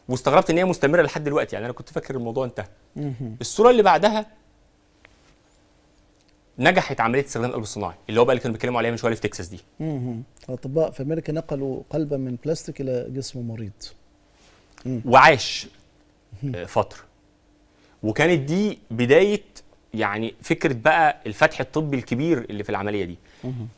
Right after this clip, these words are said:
Speaker 1: في نفس التوقيت ده كان بيتعمل مؤتمرات كتير جدا حوالين ده حلال ولا حرام، ده لو
Speaker 2: مم.
Speaker 1: جه مصر هتوافق إنك تعمله ولا لأ؟ وافرض أنت بتحب حد، هتجرأ، هتبقى بتكرهه،
Speaker 2: مم.
Speaker 1: وأنت عارف هتاخد قلب من مين؟
Speaker 2: مم.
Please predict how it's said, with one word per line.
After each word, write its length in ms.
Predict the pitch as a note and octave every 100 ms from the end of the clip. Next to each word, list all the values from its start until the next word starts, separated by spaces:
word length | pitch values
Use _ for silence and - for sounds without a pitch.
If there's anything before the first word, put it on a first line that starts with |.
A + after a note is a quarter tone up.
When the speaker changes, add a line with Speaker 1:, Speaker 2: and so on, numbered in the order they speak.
| _ _ _
Speaker 1:
في 120 | E3+
نفس 260 | F3 - A#3+
التوقيت 340 | - - G#3
ده 120 | G3+
كان 200 | G3+ E3+
بيتعمل 360 | C3+ - E3 G#3+
مؤتمرات 440 | D#3+ - C3+ F#3
كتير 240 | - D#3 F3
جدا 300 | G3 F#3 E3
حوالين 360 | - B2 F3+
ده 80 | E3+
حلال 220 | E3+ E3+
ولا 180 | F3 C#3+
حرام، 380 | A#2+ A#2+ B2 F2 - _ _ A2
ده 100 | C3+
لو 80 |
Speaker 2:
مم. 60 | C3+
Speaker 1:
جه 60 | D3+
مصر 380 | C#3 - - - _ _ _ _ _ _ _
هتوافق 360 | G2+ - D3+ C#3+
إنك 180 | B2 G#2+
تعمله 260 | G#2+ B2 C3
ولا 140 | G2 G2+
لأ؟ 240 | - F2 _ _ _ _ - B2
وافرض 380 | D#3+ E3 C#3
أنت 140 | A#2 A#2
بتحب 320 | - D#3+ C#3
حد، 320 | - B2+ A2
هتجرأ، 340 | G2 C#3+ C#3 C3
هتبقى 280 | A2 G#2+ G#2
بتكرهه، 420 | A#2 A#2 A#2 F#2+ - _
Speaker 2:
مم. 120 | C3+ A#2 -
Speaker 1:
وأنت 220 | B2 C3 C#3+
عارف 220 | G3 F3
هتاخد 240 | - E3
قلب 160 | F3+ E3
من 80 | C#3
مين؟ 240 | C#3+ D3+ B2+ - _ _ _ _ _ _ -
Speaker 2:
مم. 220 | C3+